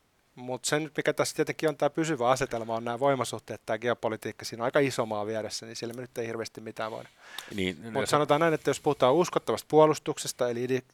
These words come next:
Speaker 1: siitä
Speaker 2: Mm.
Speaker 1: idiksestä, että, että Suomi ei ole lähdössä sotaretkille,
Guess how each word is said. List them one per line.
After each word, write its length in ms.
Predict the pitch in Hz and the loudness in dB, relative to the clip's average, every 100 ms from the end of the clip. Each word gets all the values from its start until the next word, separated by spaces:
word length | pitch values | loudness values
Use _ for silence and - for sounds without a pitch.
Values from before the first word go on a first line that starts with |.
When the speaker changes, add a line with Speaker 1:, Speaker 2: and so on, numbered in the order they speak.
| - - | -20 -10
Speaker 1:
siitä 300 | - 135 127 | -2 0 2
Speaker 2:
Mm. 60 | |
Speaker 1:
idiksestä, 500 | 123 123 - - 107 | 0 -2 -6 -4 -4
että, 240 | 104 - 110 _ _ - | -4 -2 -4 _ _ -8
että 180 | 113 _ _ _ - | -8 _ _ _ -4
Suomi 260 | 123 120 | -2 0
ei 200 | 117 113 | -2 0
ole 100 | 117 | 2
lähdössä 300 | 127 127 - | 2 0 -2
sotaretkille, 760 | 117 120 - 107 101 - - | -2 0 0 -4 -4 -8 -12